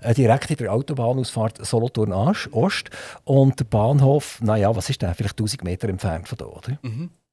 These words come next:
Speaker 1: Also das, da kann, da kann man ja nur davon träumen. Also eigentlich, wenn wir von der Verkehrsanbindung reden jetzt, oder? Ist vom Auto, vom Auto, hm, ist Solothurn ja um Faktoren besser, als Aarau, aber Aarau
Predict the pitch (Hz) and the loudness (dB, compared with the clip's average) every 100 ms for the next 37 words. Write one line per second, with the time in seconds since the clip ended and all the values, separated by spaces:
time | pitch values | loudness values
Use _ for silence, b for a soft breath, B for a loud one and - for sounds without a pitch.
0 | _ _ _ _ _ _ - 110 143 - | _ _ _ _ _ _ -6 -2 -2 -2
1 | - 139 135 95 - 127 143 131 113 - | -2 -2 2 0 2 2 4 4 2 2
2 | 127 156 160 123 - 120 131 - _ _ | 0 2 0 -4 0 0 0 -6 _ _
3 | - 107 104 143 214 - B B - 113 | -2 4 6 4 0 -4 B B -2 -2
4 | - 127 180 220 107 - - 127 120 107 | 0 0 0 -2 -4 -6 -2 0 0 -2
5 | 123 - - 170 202 202 185 165 165 156 | -4 -4 0 2 2 0 0 0 0 0
6 | 127 160 107 80 - 85 92 - - _ | 0 0 -2 -4 -6 -6 -4 -4 -6 _
7 | _ _ _ - 127 107 - _ _ _ | _ _ _ -2 -2 -2 -6 _ _ _
8 | _ - 120 117 160 - 87 - _ 101 | _ -2 4 4 4 -4 -8 -12 _ -6
9 | 95 107 - 69 101 185 _ - _ _ | -2 -2 -2 -2 0 0 _ -20 _ _
10 | _ 120 107 - - - 120 135 139 123 | _ -2 -2 -4 -8 -2 0 0 0 0
11 | 98 - - - 113 120 110 139 - 170 | 0 -2 -4 -2 -2 0 -2 -2 -4 -8
12 | - - b b _ - 107 98 - - | -8 -14 b b _ -2 0 0 -4 -6
13 | 90 107 143 220 135 123 - 101 104 123 | -2 0 0 -2 -2 -4 -2 0 2 2
14 | 160 180 | 0 -2